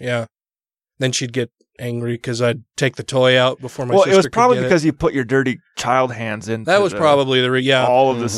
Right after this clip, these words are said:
Speaker 2: cereal. They
Speaker 1: Touching
Speaker 2: also wanted
Speaker 1: every
Speaker 2: to
Speaker 1: bit of
Speaker 2: eat.
Speaker 1: cereal in the box. Yeah.
Speaker 2: Yeah.
Speaker 1: That was probably it, too.
Speaker 2: <laughs>
Speaker 1: Maybe. Um, what did you guys do over the last week?
Speaker 2: I've just been chilling with Puppy.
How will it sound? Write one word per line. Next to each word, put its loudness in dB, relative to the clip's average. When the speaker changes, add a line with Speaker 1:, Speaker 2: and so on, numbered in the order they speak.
Speaker 2:
cereal. 4
They 0
Speaker 1:
Touching 2
Speaker 2:
also 0
wanted -2
Speaker 1:
every 0
Speaker 2:
to -8
Speaker 1:
bit 0
of 0
Speaker 2:
eat. -8
Speaker 1:
cereal 2
in 0
the 0
box. -2
Yeah. -8
Speaker 2:
Yeah. -6
Speaker 1:
That 4
was 4
probably 2
it, 2
too. 0
Speaker 2:
<laughs> -16
Speaker 1:
Maybe. 2
Um, 2
what 0
did -8
you -12
guys -2
do -4
over -2
the 2
last 0
week? -8
Speaker 2:
I've 0
just -8
been -4
chilling 2
with 0
Puppy. -2